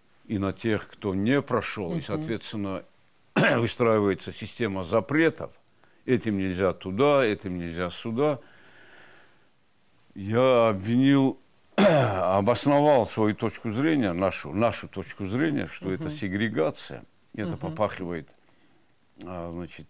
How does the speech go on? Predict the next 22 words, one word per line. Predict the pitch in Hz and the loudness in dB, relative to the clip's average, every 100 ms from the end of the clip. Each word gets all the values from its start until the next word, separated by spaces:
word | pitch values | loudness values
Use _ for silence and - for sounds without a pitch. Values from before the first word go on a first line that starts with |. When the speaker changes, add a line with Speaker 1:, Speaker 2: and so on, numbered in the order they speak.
| - | -14
Speaker 1:
э, | 85 82 80 80 78 78 82 | -12 -10 -12 -12 -14 -14 -10
нацизмом. | 98 - 170 135 85 58 - _ _ _ _ _ _ _ _ _ _ _ - | -8 -4 -4 -2 -4 -6 -16 _ _ _ _ _ _ _ _ _ _ _ -12
Speaker 2:
Ну, | 185 | -4
это | 113 | 2
Speaker 1:
Как | 120 | 4
бы | 110 120 | 6 6
это | 117 120 | 6 6
ни | |
Speaker 2:
серьезная | 127 | 4
Speaker 1:
называлось, | - 117 135 143 165 127 98 170 160 | 4 4 4 4 6 4 4 0 -2
Speaker 2:
дискриминация, | - 175 165 | -4 -4 -4
да. | 175 156 | -2 2
Speaker 1:
и | |
вы | 117 135 | 4 6
должны | 131 120 127 | 4 4 0
чувствовать | 123 123 - 117 107 | -2 -4 -4 -6 -6
эту | 107 110 | -4 -4
ответственность. | 107 - 147 - - 78 69 - - _ _ _ _ - | -4 -4 -4 -4 -8 -10 -12 -20 -20 _ _ _ _ 0
И | 120 | 2
вот | 123 139 120 | 2 0 0
вам | 110 92 | 0 0
документы | 101 - 127 147 139 - 82 - | -2 0 0 0 -2 -4 -12 -14